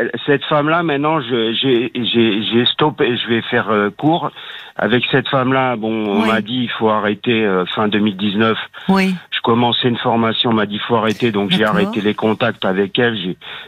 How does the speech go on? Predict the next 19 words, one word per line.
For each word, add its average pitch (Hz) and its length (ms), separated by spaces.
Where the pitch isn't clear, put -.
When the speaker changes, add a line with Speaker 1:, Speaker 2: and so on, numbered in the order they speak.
Speaker 1:
je 80 140
lui 101 120
ai 98 40
dit, 107 300
euh, 92 280
elle, 104 100
elle 95 60
me, 101 360
elle 95 180
m'a 104 160
relancé 98 400
une 107 120
fois 110 340
pour - 200
m'inviter, 98 520
je - 140
lui 95 60
ai 87 40
dit, 117 220